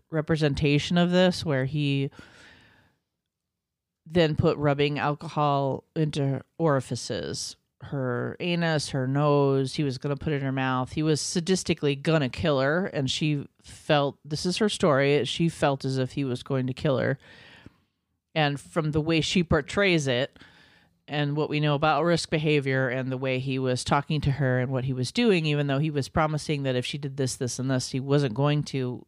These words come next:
you could tell that, that he was going to. And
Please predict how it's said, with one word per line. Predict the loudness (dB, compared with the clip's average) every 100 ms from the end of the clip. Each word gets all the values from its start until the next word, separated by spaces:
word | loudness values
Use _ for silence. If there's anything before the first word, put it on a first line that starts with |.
| -18
you | -14
could | -10 -8
tell | -4 -4
that, | -4 -8 _ _
that | -12 -10
he | -8 -4
was | -2 -2 -4
going | -8 -8 -8
to. | -6 -6 -6 -10 -20 -20 -20 -16 -6
And | -2 0 0 -2 -4